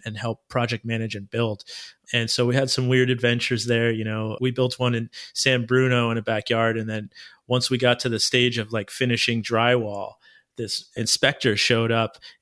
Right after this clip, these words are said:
and said, "Hey, this is, uh, this is not legally in the right spot.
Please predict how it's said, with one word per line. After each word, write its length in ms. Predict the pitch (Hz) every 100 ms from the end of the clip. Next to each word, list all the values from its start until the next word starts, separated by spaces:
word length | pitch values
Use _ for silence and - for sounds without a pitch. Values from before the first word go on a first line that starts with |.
| -
and 380 | 117 117 113 104
said, 260 | 123 113
"Hey, 200 | 127 139
this 240 | 127 127 131
is, 220 | 117 107
uh, 320 | 113 110 110 -
this 140 | 123
is 140 | 131 127
not 280 | 120 117 - 127
legally 440 | 131 127 127 120
in 80 | 113
the 100 | 113
right 220 | 117 110
spot. 600 | - - 127 120 - -